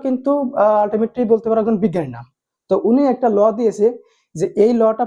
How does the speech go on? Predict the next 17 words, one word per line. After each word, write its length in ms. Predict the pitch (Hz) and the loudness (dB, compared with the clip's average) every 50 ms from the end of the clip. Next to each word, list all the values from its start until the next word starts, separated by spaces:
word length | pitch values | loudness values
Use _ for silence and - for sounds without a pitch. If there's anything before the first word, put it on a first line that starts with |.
| 233 | -2
প্রয়োগ 220 | 240 220 220 220 220 - 233 | 0 0 0 0 0 -2 -2
করলে 220 | 214 220 220 277 349 359 - - _ _ - | 0 2 2 0 0 -2 -8 -20 _ _ -8
আমাদের 260 | 175 202 208 196 233 226 226 | -6 -4 0 0 0 0 0
সহজে 320 | 214 190 202 208 208 240 302 339 - - 190 170 | -2 -2 -2 0 0 0 -2 -2 -8 -12 -6 -4
যে 60 | 190 196 190 | -4 -2 -2
নটিল-, 300 | 180 208 202 202 190 175 160 202 | -2 -2 -2 -2 -2 -6 -2 -2
যে 60 | 202 196 175 | 0 0 2
জটিল 220 | 196 170 208 202 185 165 | 0 -2 -2 -4 -2 0
যে 60 | 196 185 180 | -2 -2 -2
নেটওয়ার্কগুলো 400 | 170 - - - 190 180 196 170 156 151 | -2 -2 -2 -2 -2 -2 -2 -2 -2 -2
আছে 120 | 156 165 160 170 | -4 -6 -6 -4
এগুলো 200 | 185 202 240 285 294 - _ _ _ _ - | -2 0 0 -2 -2 -8 _ _ _ _ -6
সমাধান 300 | 185 180 175 160 165 160 147 | -4 -4 -2 -2 -2 -4 -6
হবে। 160 | 139 139 135 - _ _ _ _ _ _ _ _ _ _ _ 147 | -10 -14 -16 -20 _ _ _ _ _ _ _ _ _ _ _ -2
আচ্ছা, 240 | 151 151 - 175 156 - | -2 -2 -2 -4 -2 0
তাহলে 240 | 190 220 240 247 233 247 277 - - _ _ _ _ _ _ 185 | 0 2 2 2 0 -2 -4 -8 -16 _ _ _ _ _ _ -6
আমরা 220 | 190 196 214 | -2 0 0